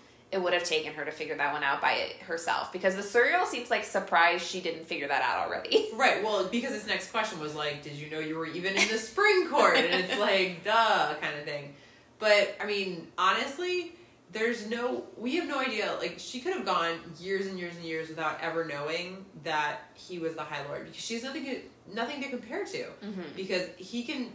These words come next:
Speaker 2: require everyone in his court to s-, keep silent,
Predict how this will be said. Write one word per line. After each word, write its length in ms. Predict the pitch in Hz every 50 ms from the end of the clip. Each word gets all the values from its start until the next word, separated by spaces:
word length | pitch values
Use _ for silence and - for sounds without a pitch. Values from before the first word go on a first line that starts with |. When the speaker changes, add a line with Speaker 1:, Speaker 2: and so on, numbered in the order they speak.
| - - - -
Speaker 2:
require 540 | 190 190 185 185 202 196 180 175 175 165 -
everyone 340 | - 160 160 185 202 214 214
in 80 | 214 196
his 200 | 196 190 175 -
court 380 | - - - 147 147 - - -
to 120 | - 170 165
s-, 240 | 160 - - - -
keep 260 | - - 185 208 202
silent, 440 | - - 151 - - - - -